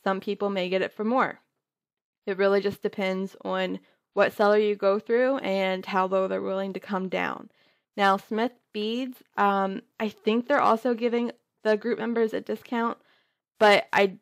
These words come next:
don't think they negotiate. I think their price is pretty final with the discount on top of it.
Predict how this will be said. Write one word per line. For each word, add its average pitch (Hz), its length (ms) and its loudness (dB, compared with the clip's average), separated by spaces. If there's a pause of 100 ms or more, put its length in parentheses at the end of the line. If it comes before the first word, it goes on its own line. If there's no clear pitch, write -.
don't 214 420 4
think 208 400 -2
they 196 400 4
negotiate. 190 800 -4
I 190 120 -2
think 185 360 -8
their 190 160 0
price 185 460 -2
is 175 360 -6
pretty 185 220 -2
final 175 600 -2 (340)
with 190 180 0
the 196 80 -8
discount 180 600 -4
on 175 120 -8
top 170 280 -6
of - 100 -16
it. - 160 -8